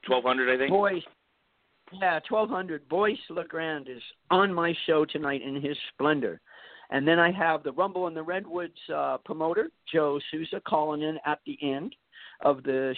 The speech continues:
Speaker 2: show, uh, to go back and forth with me and my, uh, guest, Boyce LeGrand. Uh, it should be interesting. Joe's on a time limit tonight. We'll see how he handles that. No, no
Speaker 1: Mm.
Speaker 2: offense. I'm just,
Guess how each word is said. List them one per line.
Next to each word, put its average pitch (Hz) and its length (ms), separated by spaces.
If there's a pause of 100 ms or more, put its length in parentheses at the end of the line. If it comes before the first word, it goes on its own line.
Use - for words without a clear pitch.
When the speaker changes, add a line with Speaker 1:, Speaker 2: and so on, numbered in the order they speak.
Speaker 2:
show, 156 380 (320)
uh, 120 500
to - 80
go 135 160
back 135 240
and 139 120
forth 143 260
with 151 160
me 143 400
and 151 240
my, 147 320
uh, 135 240
guest, 139 240 (160)
Boyce 131 240
LeGrand. 110 340 (480)
Uh, 139 440 (100)
it 151 120 (120)
should 160 100
be 165 160
interesting. 196 680
Joe's 180 280
on 185 140
a 165 60
time 202 320
limit 185 300
tonight. 175 420
We'll 165 200
see 175 100
how 160 200
he 151 80
handles 135 360
that. 117 280 (680)
No, 147 220
no 196 340
Speaker 1:
Mm. 101 140
Speaker 2:
offense. - 300
I'm 120 140
just, 107 160